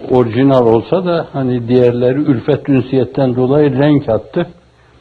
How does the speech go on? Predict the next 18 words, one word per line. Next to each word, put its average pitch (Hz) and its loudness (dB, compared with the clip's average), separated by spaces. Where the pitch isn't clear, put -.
Yeni 127 2
daha 127 2
cazip 120 0
şeyler 120 0
böyle 104 -2
bulsak, 104 -4
dalalet, 110 0
küfür, 104 -6
idlal, 104 -2
ihva 107 -4
adını 107 -2
bunları 110 2
söylesek, 101 -4
o 160 0
da 190 -2
ihtimal. 165 -2
Bu 120 0
Hazret 113 -2